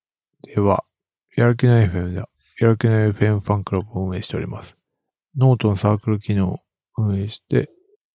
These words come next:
で、運営しております。<laughs> 月々二百円を払っていただければ、メンバー限定エピソード、メンバー限定スラックチャンネルにご招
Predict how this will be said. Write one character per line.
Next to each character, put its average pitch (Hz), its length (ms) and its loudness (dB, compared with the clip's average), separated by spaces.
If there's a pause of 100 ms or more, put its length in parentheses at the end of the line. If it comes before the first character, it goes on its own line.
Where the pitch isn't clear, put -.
(120)
で、 131 100 6
運 104 200 4
営 92 100 -2
し - 80 -2
て - 100 -4
お - 40 -4
り - 120 -6
ま - 120 -8
す。 - 120 -14 (200)
<laughs> - 160 -14
月 - 200 2
々 113 140 2
二 104 180 2
百 113 200 4
円 110 120 6
を 104 40 6
払 101 120 6
っ 107 60 0
て 107 120 -2
い 95 40 -4
た - 100 0
だ 101 80 2
け 101 100 -2
れ 101 100 2
ば、 120 200 6 (1160)
メ 101 120 0
ン 98 80 0
バ 98 140 2
ー 95 40 0
限 95 200 0
定 90 220 -2
エ 90 60 -2
ピ - 80 -14
ソ - 140 -8
ー - 40 -8
ド、 - 80 -20 (220)
メ 104 120 0
ン 95 80 -2
バ 95 100 2
ー 92 60 -2
限 92 180 -2
定 95 160 -4
ス - 100 -8
ラ 90 80 -4
ッ - 20 -20
ク - 100 -20
チ - 100 -6
ャ 90 40 -2
ン 87 40 -2
ネ 87 80 -2
ル 90 60 -2
に 110 120 -2
ご 110 120 0
招 90 120 -4